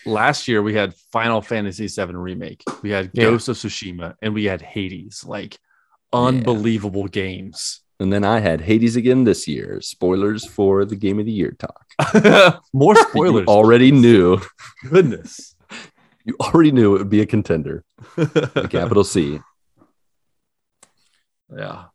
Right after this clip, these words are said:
Speaker 1: We just don't have those heavy hitters this year, which is crazy.
Speaker 2: Yeah.
Speaker 3: No. Yeah. It's, it's unfortunate, but at the same time,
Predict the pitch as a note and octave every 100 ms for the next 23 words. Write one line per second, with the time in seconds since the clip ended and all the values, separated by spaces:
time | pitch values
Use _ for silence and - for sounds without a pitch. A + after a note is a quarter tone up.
0 | - A2+ A#2+ A#2 G#2+ A2+ G#2 F#2 G2 F2+
1 | E2 F2+ F#2 G2 F2+ G#2 G2+ F#2+ - -
2 | G2+ G2+ - G#2 _ _ _ _ - A#2
3 | G#2+ - - D#2 D#2 D#2 - _ _ _
4 | _ _ _ _ _ _ _ _ _ -
5 | D2 C#2 D2+ _ _ F#2 - - - _
6 | _ _ _ _ _ _ _ _ - A2+
7 | D#3 D3 D3+ - D2+ D2 - G2 G2+ A#2
8 | C3 F3 F3 D#3+ C#3+ C#3+ C#3+ C#3